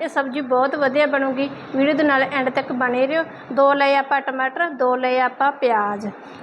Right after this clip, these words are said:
ਹੁਣ ਆਪਾਂ ਇੱਕ ਚੌਪਰ ਲੈ ਲਿਆ। ਚੌਪਰ ਦੇ ਵਿੱਚ ਹੁਣ ਆਪਾਂ ਟਮਾਟਰ ਪਾ ਦਾਂਗੇ ਕੱਟ ਕੇ। ਵੈਸੇ ਵੀ ਤੁਸੀਂ ਬਰੀਕ ਬਰੀਕ ਟਮਾਟਰ ਨੂੰ ਕੱਟ ਸਕਦੇ ਆ, ਪੇਸਟ ਵੀ ਇਹਨਾਂ ਦਾ ਬਣਾ ਸਕਦੇ ਆ। ਉਹ ਤਾਂ ਜਿਵੇਂ ਆਪਣੀ ਮਰਜ਼ੀ ਆ, ਤੜਕਾ ਲਾਉਣ ਦੀ ਸਬਜ਼ੀ ਨੂੰ, ਉਸੇ ਤਰ੍ਹਾਂ ਹੀ ਆਪਾਂ ਇਹਨਾਂ ਨੂੰ ਕੱਟ ਸਕਦੇ ਆ।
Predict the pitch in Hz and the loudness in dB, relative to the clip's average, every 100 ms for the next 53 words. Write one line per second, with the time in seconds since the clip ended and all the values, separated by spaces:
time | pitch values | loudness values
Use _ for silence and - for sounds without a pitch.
0 | - 285 320 320 302 - 302 302 294 302 | -8 -2 2 2 2 -2 -2 0 0 -2
1 | 302 277 277 294 302 311 311 277 285 269 | -2 0 0 0 2 0 2 0 0 0
2 | 277 277 269 277 285 269 269 269 262 233 | 4 4 2 0 2 2 0 -2 -2 -4
3 | 233 254 254 262 277 294 277 269 277 320 | -2 0 0 0 0 0 0 -2 -6 -6
4 | 453 - - - - - - - - - | -8 -12 -20 -20 -20 -20 -20 -20 -20 -20
5 | - - - - 254 262 269 370 415 403 | -20 -20 -20 -10 2 2 4 0 -2 -2
6 | 392 330 294 311 302 277 302 311 311 294 | 0 0 0 -2 -2 0 0 -2 0 0
7 | 285 277 285 277 277 269 285 269 269 285 | 0 -2 0 0 -2 -2 -2 -2 -4 -4
8 | 320 - - - - 269 262 - 302 311 | -6 -10 -20 -20 -2 0 0 -4 -2 0
9 | 302 302 262 254 247 247 269 262 254 277 | 2 0 2 2 2 0 0 0 0 -2
10 | 359 - - - - - 277 302 269 269 | -4 -6 -16 -18 -8 -4 0 0 0 0
11 | 262 269 285 269 240 220 254 277 294 269 | 0 0 0 2 0 -2 0 2 2 0
12 | 269 262 254 254 247 254 247 247 240 269 | 0 -2 0 -2 -4 -6 -4 -4 -2 -4
13 | 349 269 262 311 311 302 277 240 226 240 | -2 -2 -2 -2 0 0 2 0 0 -4
14 | 247 262 339 254 233 214 233 226 220 | -2 -2 0 -2 -2 -2 -2 0 -2